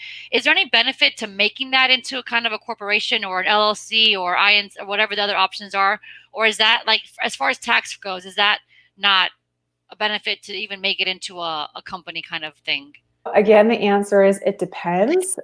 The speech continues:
Speaker 2: Um, and also, because I'm not a tax expert, I can't speak to anyone's particular situation.
Speaker 1: Yeah.
Speaker 2: But I will tell you there's,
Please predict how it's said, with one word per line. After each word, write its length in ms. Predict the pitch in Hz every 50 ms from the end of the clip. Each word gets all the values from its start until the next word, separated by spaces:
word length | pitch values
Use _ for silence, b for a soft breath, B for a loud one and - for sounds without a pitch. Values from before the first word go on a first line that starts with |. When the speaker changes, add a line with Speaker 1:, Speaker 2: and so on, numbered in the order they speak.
| -
Speaker 2:
Um, 520 | - 202 196 196 196 196 196 190 185 190 196
and 460 | - 220 214 214 214 214 214 214 214 220
also, 800 | - - 202 202 202 202 202 - - 220 202 196 190 190 190 180
because 380 | 202 202 202 - 226 208 202
I'm 180 | 214 202 202 214
not 240 | 208 208 220 226 233
a 40 |
tax 340 | 226 - - 220 202 202 - -
expert, 320 | 190 185 - - - 190
I 100 | 180 185
can't 300 | 185 - 226 208 202 208
speak 220 | - - 208 196
to 100 | - -
anyone's 300 | - 190 190 190 185 180
particular 540 | - - 190 180 - 180 - - - - -
situation. 840 | - - 185 175 - 233 262 269 - - 262 240 233 226 220 220 B B B B B -
Speaker 1:
Yeah. 140 | 165 151 151
Speaker 2:
But 100 | 220 220
I 100 | 214 220
will 280 | 214 233 254 269 262
tell 240 | 269 - 262 247 240
you 160 | 240 240 233
there's, 240 | 208 220 208 202 196